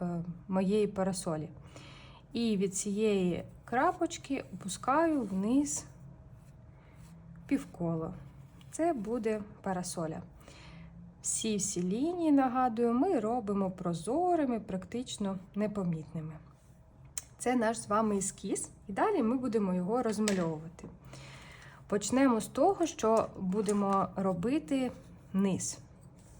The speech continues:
там, де кіт сидить. Це акварельні фарби, тому ми будемо малювати спочатку водичкою тут, а потім малювати вже фарбами. Який взяти папір?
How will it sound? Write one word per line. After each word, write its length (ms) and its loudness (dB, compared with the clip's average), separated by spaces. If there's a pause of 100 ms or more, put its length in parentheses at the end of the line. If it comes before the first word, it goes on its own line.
(380)
там, 240 0
де 100 0
кіт 260 -6
сидить. 480 -2 (760)
Це 360 4
акварельні 640 2
фарби, 460 4
тому 280 0
ми 200 6
будемо 340 2
малювати 800 2 (120)
спочатку 640 -4
водичкою 720 0
тут, 360 -4 (1400)
а 140 0
потім 600 2
малювати 760 2 (640)
вже 200 -4
фарбами. 600 -2 (720)
Який 540 2
взяти 480 4
папір? 560 -2